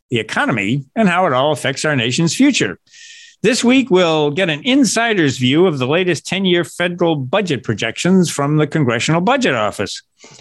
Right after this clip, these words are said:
Our guest for this segment is Jeff Holland, who's Vice President, uh, for Research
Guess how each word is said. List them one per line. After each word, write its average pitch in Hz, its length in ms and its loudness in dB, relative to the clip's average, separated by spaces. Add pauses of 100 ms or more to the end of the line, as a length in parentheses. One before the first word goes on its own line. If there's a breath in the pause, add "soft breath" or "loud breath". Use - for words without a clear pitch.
(100)
Our 147 160 0
guest 247 420 0
for 139 120 0
this 135 160 0
segment 180 520 0
is 151 300 2
Jeff 180 280 -2
Holland, 165 500 0
who's 143 260 2
Vice 180 300 -2
President, 160 580 0
uh, 147 320 0
for 127 260 0
Research 139 640 0